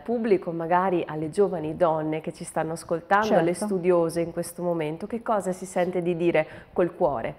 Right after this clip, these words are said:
Speaker 2: Allora io lancerei un messaggio leggendo l'ultima parte, se lei mi concede, della prefazione di, di Antonia Arslan, eh, che è proprio anche un, un messaggio di incoraggiamento.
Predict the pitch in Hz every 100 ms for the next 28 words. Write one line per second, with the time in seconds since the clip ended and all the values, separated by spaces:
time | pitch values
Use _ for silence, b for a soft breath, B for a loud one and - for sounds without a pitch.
0 | - 240 269 320 269 220 285 262 208 208
1 | 214 226 262 240 190 - 220 240 233 196
2 | 196 226 254 220 247 294 269 185 - 175
3 | 170 175 175 185 180 175 175 170 190 180
4 | 175 170 165 165 175 180 170 214 202 185
5 | 170 170 160 156 151 160 175 175 170 170
6 | 175 165 151 160 240 - B B B B
7 | B - 190 185 254 247 262 269 233 202
8 | 214 233 247 185 180 180 - 196 190 190
9 | 185 185 190 185 170 180 165 175 175 165
10 | 160 151 190 220 - -